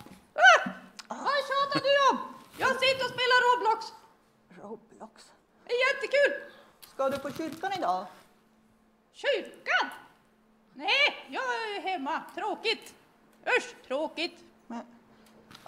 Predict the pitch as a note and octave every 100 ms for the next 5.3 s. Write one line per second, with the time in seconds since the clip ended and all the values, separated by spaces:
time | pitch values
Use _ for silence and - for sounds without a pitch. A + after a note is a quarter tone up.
0 | - - - C#4 C4 F#3+ E3+ F3+ F3+ F#3
1 | F#3 F#3 - - _ - - - C#4+ E4
2 | B4+ A#3 B3 F#4+ G#4+ - G#4 D4 E4+ C5
3 | - B4+ A4+ B4 B4 - A#4+ G4+ C4 D4
4 | A#4 - - F#4+ G#4 B3 G#3 G#4+ G4 G4+
5 | - G4 G4+